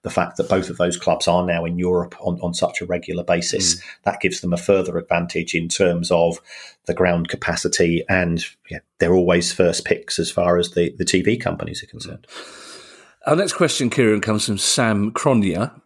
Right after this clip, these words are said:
Speaker 2: uh, and I'm confident of the pronunciation of Cronje, Kieran, because Sam has very helpfully put in brackets, it's pronounced Cronje, which is, which is great. If more of you could do that, that would be,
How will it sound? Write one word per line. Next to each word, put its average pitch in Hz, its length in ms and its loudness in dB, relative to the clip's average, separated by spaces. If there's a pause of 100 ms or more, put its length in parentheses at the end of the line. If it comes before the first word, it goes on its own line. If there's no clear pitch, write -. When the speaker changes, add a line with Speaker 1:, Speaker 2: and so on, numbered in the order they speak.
(180)
Speaker 2:
uh, 85 240 -8
and 92 100 -6
I'm 104 140 -2
confident 95 500 0
of 78 140 -10
the 82 80 -6
pronunciation 92 640 -2
of 85 140 -8
Cronje, 101 360 2
Kieran, 117 280 2
because 101 280 -4
Sam 120 360 2
has - 400 -16
very 131 180 6
helpfully 101 400 2
put 101 220 -2
in 82 100 -2
brackets, 90 480 -2 (320)
it's 78 180 -8
pronounced 92 520 0
Cronje, 98 420 0 (480)
which 87 220 -4
is, 85 160 -4 (160)
which 92 260 -2
is 92 80 -6
great. 98 300 2
If 76 100 -8
more 131 220 4
of 98 80 -2
you 98 80 0
could - 160 -8
do 107 160 4
that, 82 240 -2
that 90 120 -4
would 87 140 -10
be, 90 360 -4